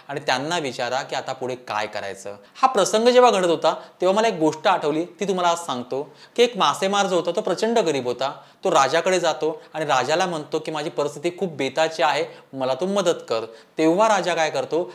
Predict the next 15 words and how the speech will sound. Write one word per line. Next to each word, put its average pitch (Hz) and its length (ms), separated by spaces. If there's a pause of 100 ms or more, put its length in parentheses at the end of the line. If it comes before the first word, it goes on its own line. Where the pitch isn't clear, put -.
(140)
की 185 60
त्याला 175 240
मासे 147 420
पकडण्याचं 139 600
जाळं 123 360
देतो 110 440
आणि 160 140
हा 185 80
मासेमार 170 520 (280)
जाळं 151 300
घेतो, 165 500
दरबाराच्या 156 460
बाहेर 143 300
पडत 160 260
असताना 135 440